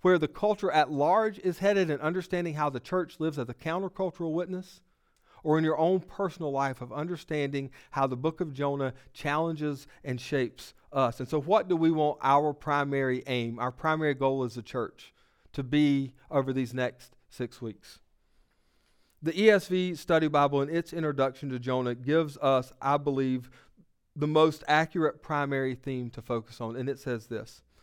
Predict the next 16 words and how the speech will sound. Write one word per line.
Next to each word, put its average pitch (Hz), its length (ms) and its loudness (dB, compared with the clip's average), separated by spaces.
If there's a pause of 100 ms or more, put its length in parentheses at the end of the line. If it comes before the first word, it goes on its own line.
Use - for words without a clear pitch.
(540)
The 151 100 0
primary 214 460 6
theme 175 280 2
in 156 140 -2
Jonah 120 440 -2 (100)
is 135 180 0
that 143 220 2
God's 151 340 4
compassion 156 640 -2
is 131 160 -6
boundless, 113 640 -6 (440)
not 185 340 6
limited 170 560 0
just 165 420 0
to - 180 -8
us, 120 540 -2